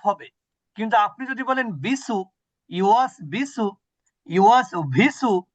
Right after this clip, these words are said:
তাহলে কি হবে? হ্যাঁ, বিসু ভিসু বললে তো আর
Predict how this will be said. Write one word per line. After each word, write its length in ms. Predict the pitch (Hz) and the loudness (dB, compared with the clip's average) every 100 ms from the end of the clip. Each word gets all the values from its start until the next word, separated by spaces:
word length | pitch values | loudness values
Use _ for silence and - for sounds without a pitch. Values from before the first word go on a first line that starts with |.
| _ _ | _ _
তাহলে 240 | - 220 240 | 0 0 0
কি 120 | 262 | -2
হবে? 240 | 254 240 127 _ _ _ _ _ _ _ _ _ _ _ _ _ _ _ _ _ _ _ _ - | -2 -2 -10 _ _ _ _ _ _ _ _ _ _ _ _ _ _ _ _ _ _ _ _ -6
হ্যাঁ, 240 | 156 202 269 _ _ _ _ _ _ _ _ _ - | -2 -2 -4 _ _ _ _ _ _ _ _ _ -12
বিসু 460 | 131 208 - - 311 | -4 -4 -2 -2 0
ভিসু 340 | 208 269 - 294 | 0 -2 -2 -4
বললে 240 | 254 254 262 | -2 -2 -2
তো 100 | |
আর 80 | 262 | -4